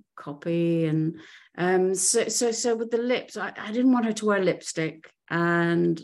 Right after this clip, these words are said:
obviously we couldn't leave her lips bare. So the lips, I think, were the biggest challenge. We must have been two weeks trying so many colors and so many different applications of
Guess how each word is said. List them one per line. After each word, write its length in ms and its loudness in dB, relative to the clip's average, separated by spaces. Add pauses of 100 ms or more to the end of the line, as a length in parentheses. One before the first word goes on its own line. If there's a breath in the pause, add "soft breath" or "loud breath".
(120)
obviously 260 -6
we 20 -8
couldn't 140 0
leave 80 4
her 40 4
lips 200 -2 (120)
bare. 420 -4 (520 loud breath)
So 640 2 (540)
the 60 2
lips, 340 -2
I 60 -4
think, 200 -4
were 60 -6
the 240 -6 (100)
biggest 200 -8
challenge. 440 2
We 60 -4
must 220 -4
have 80 -6
been 80 -4
two 280 0
weeks 520 0
trying 580 -2
so 380 -2
many 200 -2
colors 520 -6
and 80 -6
so 320 0
many 300 4
different 500 -4
applications 720 -4
of 180 -8